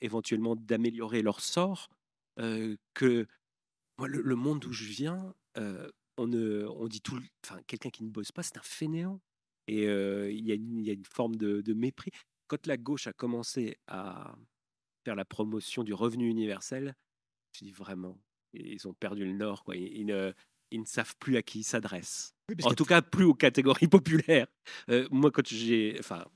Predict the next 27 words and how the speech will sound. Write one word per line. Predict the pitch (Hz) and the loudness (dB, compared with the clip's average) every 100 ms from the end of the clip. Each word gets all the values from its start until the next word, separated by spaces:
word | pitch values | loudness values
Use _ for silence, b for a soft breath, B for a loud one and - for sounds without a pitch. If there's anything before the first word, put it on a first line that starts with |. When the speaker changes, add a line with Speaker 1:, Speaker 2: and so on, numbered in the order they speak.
| _ - | _ -12
Speaker 1:
je | - | -8
par-, | - - | -6 -6
je | |
peux | - | -6
parler | 214 190 | -6 -4
de | 110 | -2
mon | 139 | -2
père, | - 214 190 | -2 -2 -2
je | - | -2
peux | |
parler... | 117 120 - B - | -2 -2 -6 B 2
Mais | 131 | 2
aussi, | 127 156 143 | 2 4 6
euh, | 120 | 6
le | 120 | 6
mec | 123 131 - | 4 2 0
qui | |
a | 113 | -4
fait | 117 | -2
les | 107 | -4
travaux | - 107 113 | -4 -2 0
chez | 123 131 | 0 0
moi, | 156 185 | 2 2
la | 175 | 2
toiture, | 120 131 - 185 127 | 2 2 2 -2 0
et | |
cetera. | - 120 147 | -2 -2 -4